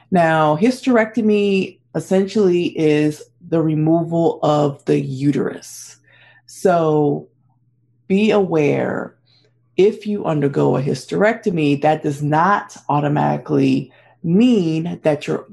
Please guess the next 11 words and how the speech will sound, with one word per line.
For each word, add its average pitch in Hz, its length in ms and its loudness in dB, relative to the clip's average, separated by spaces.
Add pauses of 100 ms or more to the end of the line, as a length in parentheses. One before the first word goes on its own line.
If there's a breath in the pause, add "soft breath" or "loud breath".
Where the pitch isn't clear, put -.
(100)
ovaries 160 680 0
will 143 180 0
be 139 260 0
removed 131 520 -2
also. - 600 -6 (600 soft breath)
So 156 260 0
please, 190 680 -2
if 147 220 -4
you 165 400 -2
have 156 300 -6
to 147 420 -2